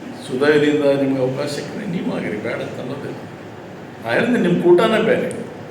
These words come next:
ನಮಗೆ ಈಗ ಹೆಂಗೆ ಒಳ ಮೀಸಲಾತಿ ಚಾಲು ಆಯ್ತು, ಲೆಫ್ಟ್ ಬೇರೆ, ರೈಟ್ ಬೇರೆ, ಫ್ರಂಟ್ ಬೇರೆ, ಬ್ಯಾಕ್ವರ್ಡ್ ಬೇರೆ ಅಂತ ಹೇಳಾಗಿದೆ, ಹಂಗೆ ನಮ್ಮಲ್ಲಿಯೂ ಇದೆ.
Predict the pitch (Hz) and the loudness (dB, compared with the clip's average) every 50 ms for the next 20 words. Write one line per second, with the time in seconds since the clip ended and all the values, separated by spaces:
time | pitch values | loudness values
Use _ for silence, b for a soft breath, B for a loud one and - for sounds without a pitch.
0 | - - - - - - - - - - - - - - 104 117 139 147 151 151 | -14 -14 -14 -16 -16 -16 -16 -16 -16 -16 -16 -14 -12 -8 -6 -2 0 2 2 4
1 | 143 139 151 160 165 165 175 165 151 156 160 165 165 170 165 165 170 170 160 160 | 6 6 6 6 6 6 6 8 8 8 8 8 6 6 6 6 6 6 6 6
2 | 160 156 147 - 160 156 151 156 160 151 151 151 156 151 147 156 151 151 151 - | 6 4 2 4 4 6 6 8 8 6 6 4 4 2 4 4 4 2 2 2
3 | 147 151 151 151 151 147 147 147 147 147 147 143 147 147 147 143 143 147 143 - | 4 4 6 6 6 6 6 6 4 4 4 4 4 4 4 6 6 6 4 4
4 | 139 147 143 - 160 147 147 147 147 151 143 143 143 143 143 143 143 143 135 131 | 2 2 0 0 2 2 2 2 2 2 2 4 4 4 4 4 4 4 4 2
5 | 131 131 - 147 139 139 139 139 135 135 139 135 135 131 135 135 131 131 131 127 | 2 2 2 2 4 4 6 6 6 6 6 4 2 2 0 0 2 2 2 2
6 | 127 117 117 120 120 - - - - - - - - 226 240 190 196 - 247 254 | 2 0 0 -2 -4 -6 -8 -10 -12 -12 -10 -6 -4 -2 0 2 2 4 4 4
7 | - 240 - - 247 - 202 - - - - | 2 2 2 2 2 0 -2 -4 -4 -6 -8